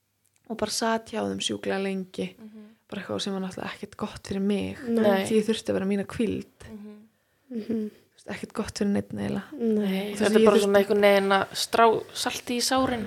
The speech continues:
Speaker 1: Já, að sita þarna einmitt,
Speaker 2: Þetta er bara
Speaker 1: horfa.
Speaker 2: pína.
Speaker 1: Og svo sá ég þau einhvern veginn, s-, þá lá-, lágu þau á maganum og mér fannst það allt í einu geðveikt óþægilegt, bara hvernig ég vill ekki að þau liggi á maganum. Þú veist, en gat ekkert snúið þeim, skilurðu.
Speaker 2: Nei.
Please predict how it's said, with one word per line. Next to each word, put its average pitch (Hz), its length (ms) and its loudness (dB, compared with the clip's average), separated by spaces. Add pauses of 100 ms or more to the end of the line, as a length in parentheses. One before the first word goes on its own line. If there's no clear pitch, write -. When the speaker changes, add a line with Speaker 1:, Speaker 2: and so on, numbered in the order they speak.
Speaker 1:
Já, 220 400 2
að 233 120 2
sita 262 460 4
þarna 220 140 2
einmitt, 208 240 0
Speaker 2:
Þetta 214 160 2
er - 40 -14
bara 226 240 6
Speaker 1:
horfa. 247 140 2
Speaker 2:
pína. 269 380 4 (340)
Speaker 1:
Og 240 60 -12
svo - 140 -4
sá 269 180 2 (100)
ég 254 140 4
þau 240 100 6
einhvern 240 200 -2
veginn, 233 200 0 (360)
s-, - 100 -14 (100)
þá 233 160 -4
lá-, 247 400 0
lágu 247 360 0
þau 240 120 -2
á 240 80 -2
maganum 277 640 0
og - 540 -20
mér 214 100 -18
fannst - 240 -12
það 254 220 -6
allt - 180 -8
í 233 60 -2
einu 220 120 -2
geðveikt 226 380 -4
óþægilegt, 220 380 -6
bara 220 120 -10
hvernig 208 280 -8
ég 262 120 -18
vill 226 200 -12
ekki 220 100 -8
að 208 60 -4
þau 214 80 -2
liggi 220 180 -6
á 220 80 -2
maganum. 196 600 -4
Þú - 420 -20
veist, - 120 -8
en 208 80 -2
gat 254 200 -2
ekkert - 240 -12
snúið 262 380 -6 (100)
þeim, - 100 -16
skilurðu. - 440 -12
Speaker 2:
Nei. 202 340 -2